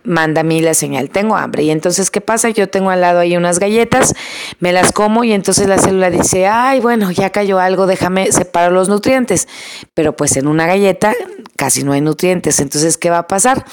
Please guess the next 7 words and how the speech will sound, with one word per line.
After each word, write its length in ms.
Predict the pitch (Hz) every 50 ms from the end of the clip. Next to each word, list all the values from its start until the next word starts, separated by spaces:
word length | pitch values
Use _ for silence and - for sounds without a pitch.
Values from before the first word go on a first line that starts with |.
| - - - - - - - - - - - - _ _
Cuando 460 | - 165 156 151 151 147 143 147 147
tú 180 | 147 - 170 165
te 140 | 165 185 185
acabes 400 | 185 - 196 196 196 202 185 202
esos, 340 | 196 175 196 196 202 208
esas 360 | 190 202 175 - 196 190 190 202
galletas, 680 | 208 214 226 247 247 240 247 220 214 226 240 - -